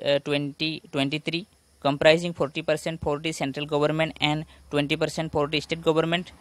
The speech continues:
Statement two. The central government has domestic liabilities of twenty-one percent of G D P as compared to that of forty-nine percent of G D P of the state government. Statement three. As per the Constitution of India, i-,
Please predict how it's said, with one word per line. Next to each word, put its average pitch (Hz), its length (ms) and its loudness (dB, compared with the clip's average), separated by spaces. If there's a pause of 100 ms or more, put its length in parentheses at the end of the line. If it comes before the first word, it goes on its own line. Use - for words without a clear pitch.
(380)
Statement 175 480 0
two. - 160 -6 (1000)
The 170 80 2
central 170 340 2
government 185 480 4
has 175 240 0
domestic 160 500 -2
liabilities 160 680 0 (600)
of 160 200 4
twenty-one 170 440 0
percent 170 340 -2
of 165 120 -4
G 147 120 -4
D 151 180 -4
P 175 240 -6
as - 180 0
compared 160 440 -2
to 165 120 -4
that 147 260 -2
of 160 120 0 (540)
forty-nine 165 460 -2
percent 170 300 -2
of 165 100 -4
G 151 140 -4
D 151 140 -6
P 165 180 -6
of 151 200 -2
the 156 80 -6
state 156 280 -4
government. 147 480 -2 (640)
Statement 175 440 -2
three. 180 200 -8 (760)
As 160 200 4
per 175 180 4
the 180 140 0
Constitution 170 640 -4
of 180 100 -8
India, 160 300 0
i-, 151 440 -2